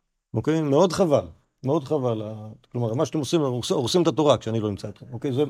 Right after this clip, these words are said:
זה בקטע של לכעוס ולהתמרמר. יכול להיות קטע של, כאילו, קטע של נימוס, כאילו, "תשאר בבית."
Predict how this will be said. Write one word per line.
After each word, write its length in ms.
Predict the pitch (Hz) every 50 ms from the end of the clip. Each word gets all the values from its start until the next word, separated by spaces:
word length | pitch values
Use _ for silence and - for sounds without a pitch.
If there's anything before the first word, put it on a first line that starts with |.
| - - - _ _ _ _ _
זה 180 | - 104 127 139
בקטע 340 | 127 131 110 - 143 131 123
של 120 | - 135
לכעוס 420 | 127 117 113 - 139 139 120 - 127
ולהתמרמר. 440 | 120 123 120 135 151 180 185 143 104 - - 117
יכול 200 | 98 - 170 165
להיות 160 | 160 - -
קטע 300 | - 151 131 131 139 123
של, 200 | - 127 120 113
כאילו, 340 | - 131 127 123 120 120 117 123 - _ _ _ _ _ - _ _ _ _ _ _ 131 -
קטע 180 | 147 143 139
של 100 | 123 131
נימוס, 340 | 131 131 131 156 170 147 123
כאילו, 180 | - 123 110 104
"תשאר 200 | - 135 131 135
בבית." 400 | 139 143 123 117 95 95 101